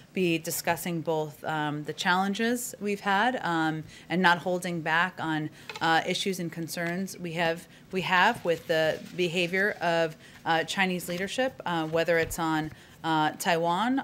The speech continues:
uh, or, um, recent, um, you know, efforts to, um, push back democracy in Hong Kong, uh, or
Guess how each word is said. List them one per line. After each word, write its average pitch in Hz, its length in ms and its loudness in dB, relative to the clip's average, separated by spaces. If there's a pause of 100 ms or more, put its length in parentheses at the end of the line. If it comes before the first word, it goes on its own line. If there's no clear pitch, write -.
uh, 156 380 2
or, 156 420 0
um, 147 400 -2
recent, 180 540 -2 (320)
um, 156 640 2
you 165 100 -2
know, 147 320 0
efforts 175 460 -2
to, 156 440 -6
um, 151 440 0 (320)
push - 240 -2
back 156 380 4
democracy 180 800 0
in 156 360 -2 (160)
Hong 214 240 6
Kong, 240 420 2 (380)
uh, 180 340 6
or 214 420 2